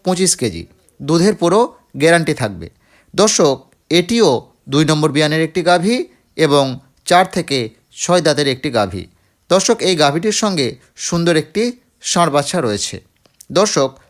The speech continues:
ফার্ম মালিক এই গাভীটির দাম রেখেছেন এক লক্ষ বারো হাজার টাকা।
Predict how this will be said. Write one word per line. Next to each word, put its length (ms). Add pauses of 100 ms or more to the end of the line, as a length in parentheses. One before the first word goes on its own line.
(160)
ফার্ম 340
মালিক 240 (260)
এই 120
গাভীটির 520 (380)
দাম 280
রেখেছেন 460 (560)
এক 140 (100)
লক্ষ 200 (520)
বারো 340
হাজার 280
টাকা। 180